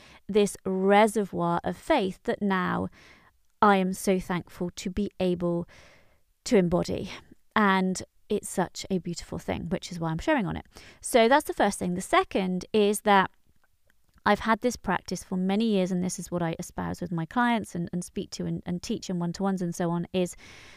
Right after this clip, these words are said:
to not al-, allow negative thoughts and doubts and so on and so forth to get a foothold. This is imperative and is enormously, enormously helpful. And when I'm working one-to-one,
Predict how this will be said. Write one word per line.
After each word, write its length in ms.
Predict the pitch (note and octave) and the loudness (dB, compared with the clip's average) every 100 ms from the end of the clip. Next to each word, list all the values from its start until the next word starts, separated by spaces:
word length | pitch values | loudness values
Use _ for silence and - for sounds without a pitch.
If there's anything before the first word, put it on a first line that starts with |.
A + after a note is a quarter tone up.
| - | -16
to 340 | - A#3+ G#3+ G#3+ - - _ _ _ _ | -4 0 2 0 -6 -20 _ _ _ _
not 480 | A3+ B3 C#4 D#4+ - - | 0 4 4 2 -2 -6
al-, 180 | - A3 - | -2 -2 2
allow 400 | A3+ A3 G3+ G3 | 4 6 6 4
negative 580 | G3 G#3 G#3+ - - C4 | 2 2 0 -2 -4 -6
thoughts 500 | - G3+ F#3+ - - - | 0 2 2 0 -6 -4
and 200 | G3+ F#3 | -2 2
doubts 520 | G#3+ G3 G3 - - | 4 4 2 0 -10
and 100 | F#3+ | -8
so 200 | F#3 G3+ | -2 0
on 60 | F#3+ | 2
and 100 | F#3+ | 0
so 180 | - F3+ | -2 -4
forth 240 | - F3+ | -4 -10
to 100 | - | -8
get 320 | F#3 G#3 G3 - | -2 0 0 -2
a 60 | G3+ | -10
foothold. 800 | - - G#3 - F3+ G#2+ - - - - - - - | -8 -4 -4 -2 -6 -6 -8 -16 -20 -20 -20 -20 -6
This 400 | G#3+ B3+ D4 - - - | 6 6 6 0 -4 4
is 520 | A3+ G3+ G3+ F#3+ - _ _ _ - | 6 8 6 2 -4 _ _ _ -4
imperative 840 | G3+ F#3+ - G3 F#3+ - F#3+ F#3 - | -2 -4 -2 2 2 0 -6 -6 -2
and 200 | G#3 F#3 - | -2 -2 -4
is 160 | G3 | -2
enormously, 960 | G#3 G3+ G#3 A3+ B3+ C4 B3+ B3 - A3 | -2 0 0 2 4 4 2 -2 -2 -2
enormously 640 | G#3 G3 G3+ G3+ G#3 F#3+ | 0 2 2 0 -2 -4
helpful. 380 | F#3 F#3 - F3+ | -2 -2 -2 -4
And 100 | F3+ | -2
when 100 | G3+ | 0
I'm 140 | G3+ | 0
working 340 | A3 A#3+ - G#3+ | 2 0 0 -2
one-to-one, 580 | G3 F3+ F3+ F3 - | -2 -4 -6 -6 -6